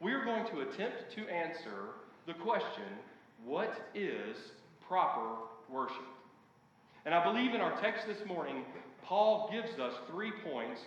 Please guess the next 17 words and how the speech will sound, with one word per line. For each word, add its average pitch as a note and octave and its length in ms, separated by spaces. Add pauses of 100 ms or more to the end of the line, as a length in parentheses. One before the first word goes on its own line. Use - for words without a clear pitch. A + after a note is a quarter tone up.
(340)
on D#3 320
what G3 180
is F#3+ 120 (160)
proper A2+ 480 (260)
when D3+ 140
it D#3 180
comes B2+ 280 (100)
to C#3+ 60
worship. C3+ 360 (880)
The D#3 60
first G#3+ 280 (440)
example D#3+ 400
we D3 80
see D3 540
is C#3+ 140
in C#3 160
verses D3+ 280